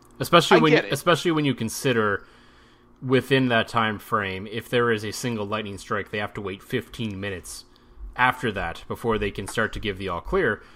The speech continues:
Speaker 1: So all of a sudden, you only need, like, th-, four or five lightning strikes, and then there goes an hour.
Speaker 2: Yeah, exactly, right? And, and I think another thing, too, that we should educate people on,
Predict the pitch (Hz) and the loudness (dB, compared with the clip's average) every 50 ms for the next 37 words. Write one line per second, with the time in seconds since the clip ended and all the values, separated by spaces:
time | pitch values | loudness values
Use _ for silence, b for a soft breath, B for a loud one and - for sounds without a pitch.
0 | B B B B B - 139 156 170 147 123 - - 143 135 127 120 117 123 139 | B B B B B 0 2 4 4 4 2 2 4 4 4 4 2 2 2 2
1 | 143 131 117 117 123 131 113 107 101 95 - - - - - - - - - - | 2 2 2 2 2 0 0 0 -2 -4 -6 -10 -18 -20 -20 -20 -20 -20 -20 -20
2 | - - - - _ - - - 135 127 - - - - - - 131 123 113 - | -20 -20 -20 -20 _ -20 -18 -16 -16 -16 -16 -18 -20 -8 -2 0 2 2 4 6
3 | 135 120 113 104 110 113 120 117 107 98 - - 117 107 95 - - - - - | 6 6 6 6 4 0 0 -2 -4 -6 -2 -2 0 0 -2 -4 -8 -12 -14 -16
4 | - _ _ - 113 110 104 101 98 90 82 - 107 107 104 95 101 98 90 90 | -20 _ _ -6 -4 -4 -4 -4 -6 -8 -8 -4 -2 -2 -2 -2 -2 -4 -4 -2
5 | 92 104 104 80 - - - - - _ _ _ _ _ _ _ _ _ _ _ | 0 0 0 0 -2 -6 -18 -20 -20 _ _ _ _ _ _ _ _ _ _ _
6 | _ _ - - - 226 - - 165 196 254 - 311 311 - - 87 - _ - | _ _ -6 -2 0 0 0 0 -2 -2 2 2 0 0 0 -6 -14 -18 _ -16
7 | - - 147 185 220 - - - - - _ - 190 185 - 180 190 196 - - | -8 -4 -4 -4 -4 -6 -12 -20 -20 -20 _ -10 -10 -10 -8 -8 -8 -6 -4 -4
8 | 196 196 196 269 294 277 180 151 147 156 - 151 127 120 - 135 123 123 123 117 | -4 -4 -4 -6 -8 -8 -8 -6 -6 -8 -10 -12 -14 -12 -8 -6 -6 -6 -6 -6
9 | - 113 101 107 107 - - 117 107 - 107 98 - 90 80 78 80 73 71 76 | -6 -4 -4 -4 -4 -6 -8 -8 -8 -8 -10 -12 -10 -8 -6 -4 -4 -4 -6 -8